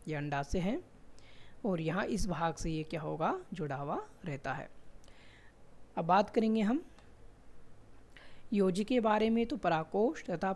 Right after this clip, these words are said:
पुतंतु को जोड़ने वाली जो संरचना उसे क्या कहते हैं हम, योजी कहते हैं।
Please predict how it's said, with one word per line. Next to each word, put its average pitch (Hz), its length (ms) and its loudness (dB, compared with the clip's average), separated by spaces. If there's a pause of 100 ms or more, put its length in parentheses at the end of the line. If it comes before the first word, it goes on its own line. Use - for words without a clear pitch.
पुतंतु 208 500 0
को 226 180 0
जोड़ने 170 340 2
वाली 160 220 0
जो 180 120 0
संरचना 156 460 -4
उसे 170 200 -4
क्या 151 160 -4
कहते 156 300 -6
हैं 156 80 -4
हम, 240 180 0 (100)
योजी 156 340 -2
कहते 185 300 -2
हैं। 233 220 2